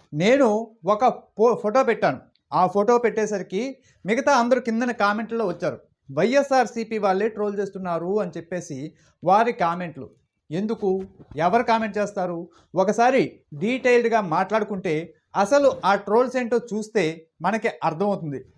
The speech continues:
అది ఏంటా ట్రోల్స్ అనేది ఒకసారి మీకు రెండు మూడు,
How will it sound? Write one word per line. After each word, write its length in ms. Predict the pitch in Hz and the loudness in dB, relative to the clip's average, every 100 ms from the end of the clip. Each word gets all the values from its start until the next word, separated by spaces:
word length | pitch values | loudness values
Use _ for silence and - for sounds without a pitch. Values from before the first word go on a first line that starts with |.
| _ - | _ -4
అది 180 | 160 180 | -4 -2
ఏంటా 460 | 147 226 254 262 | 2 4 4 2
ట్రోల్స్ 360 | 233 214 220 214 | 2 2 2 2
అనేది 480 | 220 202 165 165 170 _ - | 0 0 -2 -4 -8 _ -6
ఒకసారి 380 | 170 180 233 247 | -4 0 2 2
మీకు 400 | 226 170 127 - _ _ | 0 -2 -4 -10 _ _
రెండు 280 | 151 180 214 | -6 -2 -2
మూడు, 360 | 226 214 - | 0 -2 -4